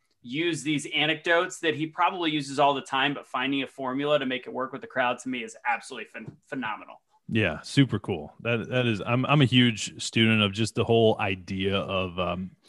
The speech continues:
Speaker 2: you know, I think a lot of times in life, we don't set up the premise when we're talking. And, like, when you're telling jokes, it's so blatantly obvious, like, "Hey,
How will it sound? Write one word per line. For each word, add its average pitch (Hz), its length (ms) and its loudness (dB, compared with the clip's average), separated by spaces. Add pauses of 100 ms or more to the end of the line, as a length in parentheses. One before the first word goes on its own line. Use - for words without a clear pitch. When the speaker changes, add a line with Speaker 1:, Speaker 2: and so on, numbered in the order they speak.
(140)
Speaker 2:
you 120 80 -2
know, 120 80 6
I 120 80 6
think 139 340 -2
a 123 60 0
lot 113 200 4
of 117 60 0
times 117 380 2
in 92 140 -4
life, 104 520 2 (520)
we 127 100 6
don't 131 180 8
set 131 220 4
up 127 140 2
the - 60 -4
premise 127 680 2
when 123 220 2
we're 117 100 6
talking. 143 500 4 (440)
And, 110 260 4
like, 101 400 0 (300)
when 123 180 2
you're 107 100 4
telling 110 320 2
jokes, 127 440 6
it's 110 160 -6
so 143 600 6 (560)
blatantly 117 600 4
obvious, 107 640 2
like, 92 340 -2
"Hey, 117 500 2